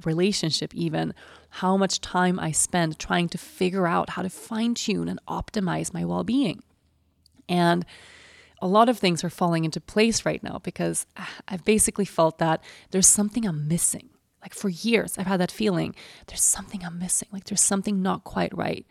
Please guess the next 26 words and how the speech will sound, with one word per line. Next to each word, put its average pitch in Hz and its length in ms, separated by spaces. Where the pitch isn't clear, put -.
And 185 120
I 180 80
keep - 420
tweaking 202 640
little 170 260
things. - 320
And 175 100
I 180 40
have 175 160
this 190 180
feeling 185 340
all 175 140
the 185 100
time, 170 300
like, 165 180
it's - 160
me, 165 520
it's - 120
up - 180
to 196 120
me, 175 500
right? 175 260
Something's 170 380
wrong 175 300
with 185 140
me. 185 400